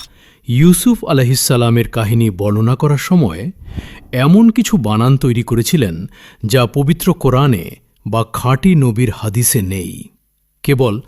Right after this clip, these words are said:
তার কল্পনা থেকে। নবীদের সম্পর্কে গল্প তৈরি করা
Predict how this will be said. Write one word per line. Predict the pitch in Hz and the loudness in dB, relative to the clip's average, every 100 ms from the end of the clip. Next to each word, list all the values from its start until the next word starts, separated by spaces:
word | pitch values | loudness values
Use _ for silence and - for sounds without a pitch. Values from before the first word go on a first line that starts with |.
| - - - | -18 -12 -6
তার | 120 | -4
কল্পনা | - 113 107 123 98 | -4 -4 -2 -2 -2
থেকে। | - 95 82 78 - _ _ _ - - - - - - 113 | -6 -12 -14 -16 -20 _ _ _ -20 -20 -20 -20 -20 -8 -2
নবীদের | 113 147 175 196 220 | 2 4 6 4 4
সম্পর্কে | - 196 214 202 185 | 4 4 4 0 -2
গল্প | 104 104 151 | -2 -4 -2
তৈরি | 143 160 165 | 0 2 0
করা | 170 139 87 120 | 0 -2 -2 -8